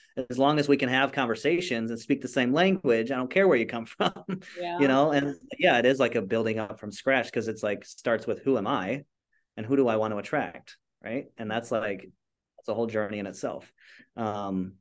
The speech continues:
Speaker 1: but yeah, I love that you said, like, building those from scratch. That definitely feels resonant for me.
Speaker 2: Yeah.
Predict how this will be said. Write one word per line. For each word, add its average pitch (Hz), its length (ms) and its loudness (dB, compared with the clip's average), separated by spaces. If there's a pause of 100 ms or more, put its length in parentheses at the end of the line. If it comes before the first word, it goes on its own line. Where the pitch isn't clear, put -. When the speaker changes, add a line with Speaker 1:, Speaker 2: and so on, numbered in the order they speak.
(160)
Speaker 1:
but 120 220 -4
yeah, 120 160 4
I 104 60 2
love 107 240 2
that 107 160 -4
you 98 80 -6
said, 101 240 -6
like, 92 280 -4
building 104 300 -2
those 95 240 -6
from 95 160 -12
scratch. 90 380 -8
That 92 120 -8
definitely 92 340 -10
feels 87 680 -12
resonant 90 500 -10
for 101 100 -12
me. 98 200 -12 (760)
Speaker 2:
Yeah. - 600 -12